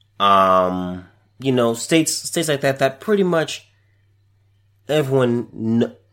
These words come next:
you know, most Americans know where it is. Okay, O K C, it's a small market. So obviously O K C is gonna say, "Hey,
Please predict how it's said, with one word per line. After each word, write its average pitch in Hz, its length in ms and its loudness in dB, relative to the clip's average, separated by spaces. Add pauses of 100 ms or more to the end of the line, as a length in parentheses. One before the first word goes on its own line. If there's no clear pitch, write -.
(100)
you 120 100 -2
know, 110 360 0 (140)
most 131 440 0
Americans 104 480 -2
know 92 440 -4
where 90 300 -6
it 80 140 -8
is. - 340 -16 (1400)
Okay, 123 240 -2
O 151 140 2
K 165 180 2
C, 160 220 2
it's 135 220 -4
a 120 40 -4
small 147 340 0
market. 147 440 -4 (1040)
So 156 220 0
obviously 180 500 2
O 165 160 2
K 165 160 -2
C 156 160 -2
is 147 80 0
gonna 139 220 0
say, 131 680 -2
"Hey, - 480 -4